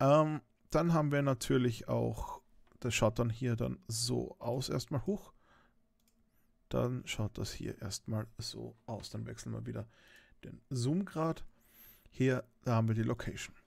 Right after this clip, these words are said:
Das würde dann so ausschauen. Um das hier mal zu beschreiben. Dann haben wir hier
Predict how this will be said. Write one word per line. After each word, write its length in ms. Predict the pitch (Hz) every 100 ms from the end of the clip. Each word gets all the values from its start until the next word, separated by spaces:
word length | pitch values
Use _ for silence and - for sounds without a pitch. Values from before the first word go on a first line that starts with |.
| _
Das 320 | 131 151 - -
würde 240 | 131 135
dann 220 | 131 127 117 _
so 500 | - - - 123 117 - _ _ -
ausschauen. 1000 | 65 65 - - - - - - - 95 - _ _ _ _ _ _ _ _ _ _ _ _ _ _ _ - - - _ _ - - _
Um 380 | - 113 113 113 -
das 260 | - 113
hier 260 | - 123 117
mal 340 | 107 101 101 - - - -
zu 440 | - - 120 113 - - - - - _ _ - - - - -
beschreiben. 540 | 143 - - - -
Dann 180 | 175 202
haben 160 | 185 170
wir 60 |
hier 260 | 127 123